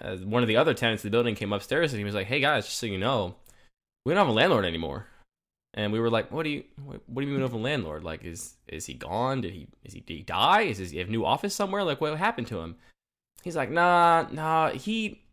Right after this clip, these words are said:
I'm pretty sure he fled the country. I'm pretty sure he fled the country." So we asked some more questions, and it turns out this guy was going through a bad divorce. His wife was trying to sue him for all the money and buildings that he's worth.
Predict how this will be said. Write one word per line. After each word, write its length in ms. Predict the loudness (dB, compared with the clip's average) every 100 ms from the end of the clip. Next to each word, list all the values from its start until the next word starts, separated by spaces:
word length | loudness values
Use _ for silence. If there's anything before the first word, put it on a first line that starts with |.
| -18
I'm 80 | -8
pretty 200 | 2 4
sure 160 | 6 2
he 60 |
fled 220 | 4 2 0
the 60 |
country. 400 | -4 -10 -12 -16 -20 _ _ -14
I'm 140 | -14 -12
pretty 300 | -8 -8 -6
sure 240 | -6 -4 -6
he 80 | -4
fled 180 | -6 -6
the 60 |
country." 380 | -8 -10 -10 -14 -16 -20 -2
So 220 | 6 8
we 80 | 8
asked 140 | 4 4
some 60 | 0
more 100 | 0
questions, 340 | 0 0 -2
and 80 | -2
it 60 |
turns 240 | -2 -4 -2
out 120 | -2
this 120 | -2
guy 140 | -2 -2
was 100 | -2
going 220 | -4 -4
through 120 | -4
a 20 | -4
bad 220 | -4 -4
divorce. 580 | -2 0 0 -4 -12 -12
His 160 | -6
wife 240 | 0 0 0
was 100 | -6
trying 240 | -2 -2
to 60 | -2
sue 220 | -4 -4
him 120 | -4
for 160 | -4 0
all 260 | 4 4 2
the 80 | 0
money 320 | 0 0 0
and 140 | 0
buildings 460 | 2 2 0 -2 -4
that 100 | -6
he's 180 | -4 0
worth. 380 | 0 0 -6